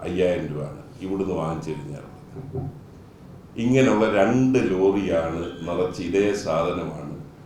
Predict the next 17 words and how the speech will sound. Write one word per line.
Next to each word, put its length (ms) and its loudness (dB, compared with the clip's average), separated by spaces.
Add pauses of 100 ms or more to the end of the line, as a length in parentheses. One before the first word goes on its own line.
(280)
ആലപ്പുഴയുള്ള 720 2 (360)
സി 140 -8 (140)
പി 160 -4
എമ്മിന്റെ 340 0
നേതാവിന്റെ 580 0
ലോറിയിൽ 460 -2
നിന്ന് 220 -6 (260)
കേരളത്തിൽ 480 -6
പിടിച്ചത്, 380 -12 (160)
അല്ലേ? 180 0 (1200)
എത്ര 240 0 (240)
കോടി 380 2
രൂപയാണ് 400 -4 (2250)
ആ 40 0 (140)
ഒറ്റ 160 -6 (100)
ഇടപാടിലുള്ളത്. 560 -6 (680)
എന്നാൽ 160 4